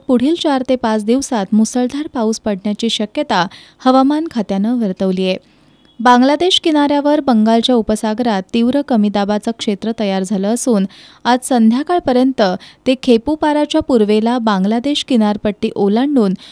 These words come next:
पुढील चोवीस तासात पश्चिम बंगालमधील गंगा नदीचं खोरं ओलांडण्याची शक्यता आहे. याचा परिणाम राज्यातील हवामानावर होणार असून पुढील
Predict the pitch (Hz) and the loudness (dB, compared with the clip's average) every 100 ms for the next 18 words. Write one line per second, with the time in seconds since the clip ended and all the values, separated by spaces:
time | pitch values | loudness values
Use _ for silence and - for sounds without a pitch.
0 | - - 254 269 311 302 226 254 302 311 | -8 2 4 6 4 4 4 2 0 -2
1 | 285 294 302 - 226 - 311 330 262 220 | -2 -4 -4 0 0 0 -4 0 0 2
2 | 220 220 262 247 196 190 214 208 233 285 | 2 2 2 2 -2 0 2 4 4 2
3 | 277 254 247 262 - 226 214 220 214 202 | 2 0 0 -4 0 0 2 0 0 0
4 | 214 220 196 - 254 - 208 190 185 180 | 2 2 0 -4 -4 -4 -6 -6 -4 -4
5 | 180 180 - _ _ _ - 277 269 349 | -2 -4 -6 _ _ _ 2 4 6 4
6 | 359 302 294 302 330 302 240 262 254 294 | 4 4 4 2 2 2 2 2 0 -2
7 | 262 226 226 240 247 247 269 254 226 202 | 0 2 4 4 4 4 2 2 2 2
8 | 214 - 233 208 226 226 | 0 0 0 2 2 2